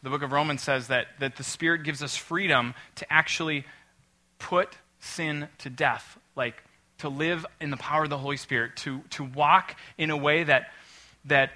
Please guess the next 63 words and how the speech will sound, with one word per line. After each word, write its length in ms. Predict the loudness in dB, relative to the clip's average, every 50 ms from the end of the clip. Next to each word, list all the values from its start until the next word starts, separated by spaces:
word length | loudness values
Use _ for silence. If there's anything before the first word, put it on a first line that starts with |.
| -2 0
um, 280 | 2 2 2 0 -2 -6
one 200 | -4 -2 0 0
of 40 | 2
my 120 | 2 0 0
friends, 420 | 2 2 2 2 0 -2 -6 -10 -2 2
um, 360 | 4 4 4 4 0 -2 -8 -12
her 160 | -10 -6 -4
name's 200 | -4 -4 -4 -4
Judy, 240 | -2 -2 0 0 0
she's 260 | -2 -4 -4 -6 -6
coming 260 | -6 -4 -2 -2 -2
in 40 | -2
a 40 | -4
couple 260 | -6 -8 -8 -6 -6
weeks 240 | -4 -6 -6 -8 -6
to 240 | 0 2 2 2 0 -2 -10 -20 -20 -18 -14
kind 160 | -8 -8 -6
of 60 | -6
practically 680 | -2 4 6 6 6 4 2 -4 -8 -6 -6 -6 -6 -8 -12 _ _ -6
share, 400 | -6 -2 0 2 2 2 2 0 -4 -12 _
share 340 | -4 -2 0 2 2 2 2
with 160 | 0 -2 -2
us 160 | -4 -6 -4
how 140 | -4 -4 -4
we 80 | -4 -4
can 160 | -6 -6 -6
live 160 | -6 -6 -6
this 160 | -10 -2 4
out. 240 | 8 8 8 6 4 -2 -16 -20 -20 -16 -12
She's 200 | -8 -8 0 2
like, 160 | 2 2 2
"You 80 | 4 6
know, 260 | 8 10 10 8 8 4
I 100 | 2 -2
finally 320 | 2 4 6 6 6 6
gotten 240 | 6 6 6 6 4
to 60 | -2
the 80 | -6 -6
point 300 | -4 -2 -2 0 0 4
where 120 | 4 6
I 80 | 6 6
can 180 | 4 0 -4
look 140 | -4 -2 0
at, 120 | 0 -2 -2 -6 -14 _ _ _ -10
with, 220 | -4 -4 -4 -4 -4 0 2
at 220 | 2 2 2 0 -4 -12 -14
the 240 | -12 -12 -8 -6 -4
evil 200 | -4 -2 0 2
one, 240 | 4 4 2 2 -2 -6 -8 _
at 180 | -2 -2 0 0
Satan, 440 | 0 0 2 2 0 -2 -8 -10 -12 -14 -20 -16 -10
and 120 | -6 -2 -2
when 120 | -2 -2
he 20 | -2
comes 300 | 0 0 0 0 0 0
into 160 | 0 2 4
my 140 | 6 6 8
life, 260 | 8 8 8 6 4
I 60 | 0
can 120 | -2 0
go 100 | 2 4
like 160 | 6 6 6 6
this." 300 | 4 2 2 -2 -8